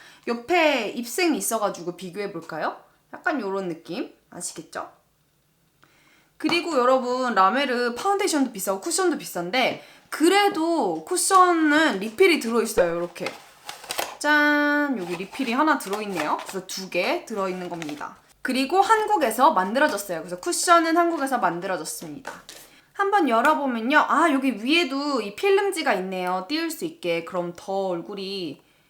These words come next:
제대로 보이나 봅니다. 이렇게 가지고 다니면서 여러분 막 눈 번진 거 이렇게 체크하시는 분들한테 되게 좋을 것 같네요. 열어보면은 짠! 이렇게 심플하게 되어 있는데요.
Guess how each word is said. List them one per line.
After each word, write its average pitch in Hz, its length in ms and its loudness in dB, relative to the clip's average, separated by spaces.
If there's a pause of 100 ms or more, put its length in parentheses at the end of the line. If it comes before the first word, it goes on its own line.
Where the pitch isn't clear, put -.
(160)
제대로 214 460 -4
보이나 180 320 -4
봅니다. 160 420 -12 (220)
이렇게 277 180 -2
가지고 285 380 2
다니면서 247 420 0
여러분 185 340 -2
막 180 200 -4
눈 254 180 2
번진 196 400 -6
거 190 140 -2
이렇게 220 180 -8
체크하시는 349 600 2
분들한테 175 360 -6
되게 165 160 -10
좋을 190 260 -8
것 - 140 -8
같네요. 160 480 -6 (560)
열어보면은 320 960 4
짠! 349 320 2
이렇게 196 520 -4
심플하게 294 920 -2
되어 180 240 -2
있는데요. 175 580 0